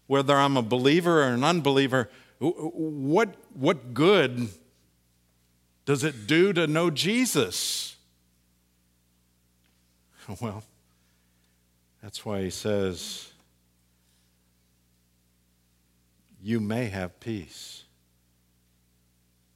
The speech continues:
He's not saying that to the unbeliever.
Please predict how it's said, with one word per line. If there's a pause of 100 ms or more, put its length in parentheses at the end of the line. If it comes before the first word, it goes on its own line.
(1500)
He's
not
saying
that (1300)
to
the
unbeliever.